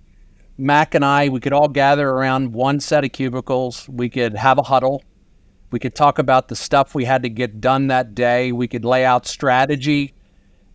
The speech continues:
Everybody was on board with where the company is going. And then one day you're a ten-person company and that doesn't work anymore.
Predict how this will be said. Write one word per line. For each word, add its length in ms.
Everybody 560
was 200
on 200
board 320
with 160
where 160
the 100
company 460
is 160
going. 500
And 160
then 200
one 280
day 240
you're 280
a 40
ten-person 600
company 420
and 100
that 160
doesn't 260
work 220
anymore. 480